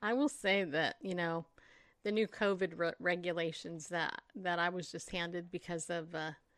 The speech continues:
uh, assisted living, my dad's assisted living place. Here's the new three-page guidelines.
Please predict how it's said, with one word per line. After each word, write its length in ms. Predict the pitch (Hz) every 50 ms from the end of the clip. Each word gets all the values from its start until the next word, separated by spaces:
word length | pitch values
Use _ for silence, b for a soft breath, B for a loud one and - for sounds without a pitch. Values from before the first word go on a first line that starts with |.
| _ _ _ _ _ _ _ -
uh, 200 | - 175 156 - -
assisted 600 | - 175 - - 226 185 - - - 180 156 156
living, 440 | 190 196 175 170 160 156 165 160 160 - - _ _
my 160 | 196 180 170
dad's 560 | 165 170 170 175 180 175 165 156 - - - B B B B B B B B B
assisted 480 | 196 185 - - 240 220 - - 196 165
living 320 | 185 202 214 214 190 175 165
place. 580 | - - 170 165 170 160 - - - - - - - - - - _ - - - - - - -
Here's 220 | - 208 196 -
the 120 | - 202 185
new 240 | 185 190 190 185 170 - - _ _ _ _ _ _ _ _ _ _ _ - - - - - - - - - - - _ - _ _ _ _ _ _ _ _ _ _ _ _ _ _ _ _ _ _ _
three-page 520 | 247 254 247 220 - 240 220 214 190 -
guidelines. 840 | - 175 175 185 196 180 180 170 160 143 156 170 151 - - -